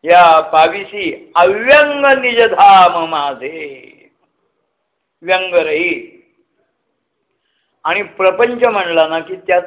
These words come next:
काही ना काहीतरी व्यंग आहे, काही ना काहीतरी आहे, काही ना काहीतरी आहे. आणि माणसाला व्यंग खपत नाही, न्यूनता खपत नाही,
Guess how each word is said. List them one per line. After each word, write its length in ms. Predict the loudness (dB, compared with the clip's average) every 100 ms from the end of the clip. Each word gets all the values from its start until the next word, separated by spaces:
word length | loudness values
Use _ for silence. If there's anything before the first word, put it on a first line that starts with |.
| -6
काही 320 | -4 -4 -4 -4
ना 160 | -4
काहीतरी 760 | -2 -4 -6 -6 -6 -6 -8 -14 _ _ _ _ _ _ _ _ _ -20 -20 _ _ _
व्यंग 460 | -6 0 0 -2 0
आहे, 680 | 4 4 4 0 -4 -6 -10
काही 440 | -2 0 0 0
ना 160 | -2 0
काहीतरी 520 | 2 0 -2 -10 -10
आहे, 100 | -14
काही 320 | _ -4 -4
ना 180 | -4 -12
काहीतरी 500 | -10 -12 -12 -16 -16
आहे. 160 | -20 _ _ _ _ _ _ _ _ _ _ _ _ _ _ _ _ _ _ _ _ _ _ _ _
आणि 180 | -8 -6
माणसाला 580 | -2 -2 -2 -2 0 0
व्यंग 480 | 0 -4 -4 -10 -10
खपत 320 | -10 -12 -12
नाही, 140 | -16 -16 _ _ _ _ _ _ _ _ _ _ _ _ _ _ _ _ _ _ _ _
न्यूनता 480 | -14 -10 -10 -6 -6
खपत 420 | -4 -8 -8 -12
नाही, 220 | -14 -16